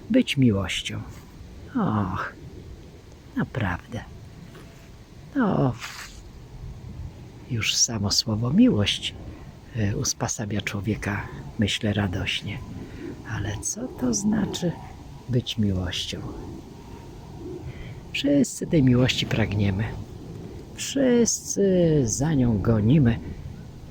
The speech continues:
całe życie. A ci, którzy by teraz zaprzeczyli, to oszukują samych siebie. Którzy mówią: „E, tam nie ma miłości, dajcie spokój z tą miłością, naprawdę przereklamowane,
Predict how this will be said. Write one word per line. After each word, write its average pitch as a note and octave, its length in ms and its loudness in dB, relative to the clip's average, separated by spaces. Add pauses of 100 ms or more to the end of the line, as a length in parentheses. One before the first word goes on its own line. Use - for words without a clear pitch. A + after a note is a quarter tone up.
(260)
całe G2 340 -2
życie. - 460 -2 (540)
A C4 80 0
ci, - 340 2
którzy C3 560 4 (880)
by A#2+ 160 0
teraz C3 400 4
zaprzeczyli, B3+ 640 0
to A#3+ 300 2 (540)
oszukują A#2 540 2
samych G2 360 -2
siebie. G2+ 400 -4 (840)
Którzy A#2 220 0
mówią: A#2 320 2
„E, A3 280 0
tam A#2+ 200 2
nie A2 140 4
ma A2+ 140 4
miłości, G#2+ 540 0
dajcie G2+ 320 -2
spokój - 360 -6
z - 80 -8
tą A2 100 -6
miłością, G2+ 560 0
naprawdę G#2 520 -2
przereklamowane, G#2+ 1040 0